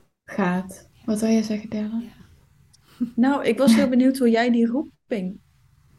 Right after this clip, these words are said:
Speaker 3: hebt
Speaker 2: Voelde.
Speaker 3: gehoord.
Speaker 2: <laughs> Ja.
Speaker 3: Gevoeld, gehoord, gezien.
Speaker 2: Eh, ja.
Speaker 3: Want ik
Speaker 2: Ja,
Speaker 3: denk dat best wel
Speaker 2: misschien
Speaker 3: veel mensen zo zoeken naar
Speaker 2: Mhm.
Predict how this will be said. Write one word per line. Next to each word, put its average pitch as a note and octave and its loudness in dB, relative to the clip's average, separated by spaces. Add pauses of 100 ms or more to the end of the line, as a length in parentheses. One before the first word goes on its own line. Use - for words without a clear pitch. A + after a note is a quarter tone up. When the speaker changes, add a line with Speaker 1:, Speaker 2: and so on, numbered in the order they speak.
(800)
Speaker 3:
hebt G3+ -8
Speaker 2:
Voelde. G3+ -8
Speaker 3:
gehoord. G3 -6 (260)
Speaker 2:
<laughs> A#3+ -2
Ja. A3 -14
Speaker 3:
Gevoeld, B3 -10
gehoord, G#3+ -8
gezien. G#3 -4 (180)
Speaker 2:
Eh, A3 -20
ja. G#3+ -14 (460)
Speaker 3:
Want G#3+ -2
ik G#3 2
Speaker 2:
Ja, G#3+ 0
Speaker 3:
denk A#3+ 6
dat - 6
best - 0
wel C4 6 (100)
Speaker 2:
misschien C4+ 4
Speaker 3:
veel A#3+ 4
mensen C#4+ -4
zo A#3+ 2
zoeken C#4 2
naar G3 0 (640)
Speaker 2:
Mhm. G#3+ -6